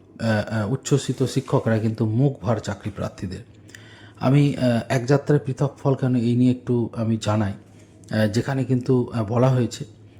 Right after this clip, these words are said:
যে প্রাথমিকে বত্রিশ হাজার নিয়োগ সংক্রান্ত মামলার প্রসঙ্গ টেনে বিচারপতিরা বলেছেন, বর্তমান মামলায় আবেদনকারীরা এই নিয়োগে কোনো জালিয়াতি প্রতিষ্ঠা করতে ব্যর্থ হয়েছেন।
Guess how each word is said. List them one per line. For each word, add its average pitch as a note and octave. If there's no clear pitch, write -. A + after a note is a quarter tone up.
যে A#2+
প্রাথমিকে C#3
বত্রিশ A#2+
হাজার A#2+
নিয়োগ A#2+
সংক্রান্ত A#2+
মামলার A2+
প্রসঙ্গ B2
টেনে A#2
বিচারপতিরা G#2+
বলেছেন, A2
বর্তমান C#3
মামলায় A#2+
আবেদনকারীরা A#2+
এই B2
নিয়োগে A#2
কোনো A#2
জালিয়াতি A2
প্রতিষ্ঠা A#2+
করতে A#2
ব্যর্থ G2+
হয়েছেন। F#2+